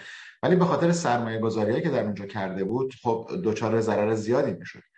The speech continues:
بنابراین ترک‌ها خواستند قدری پادرمیانی بکنن، ولی، اه، پوتین همطور که من گفتم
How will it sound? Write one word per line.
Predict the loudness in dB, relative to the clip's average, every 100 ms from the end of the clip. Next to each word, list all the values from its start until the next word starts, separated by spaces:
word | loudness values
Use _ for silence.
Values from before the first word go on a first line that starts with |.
| _ _
بنابراین | -2 2 2 2
ترک‌ها | 0 2 2 0
خواستند | 0 0 0 0 -4 -4 -4 -6
قدری | -2 0 0
پادرمیانی | -2 0 0 2 0 -2 -2
بکنن، | -2 0 0 0
ولی، | 0 0 0 -2 -2
اه، | -4
پوتین | -4 -8 -2 2 2 2 -6
همطور | -6 -4 0 -2
که | -2
من | -2 -2
گفتم | -4 0 0 0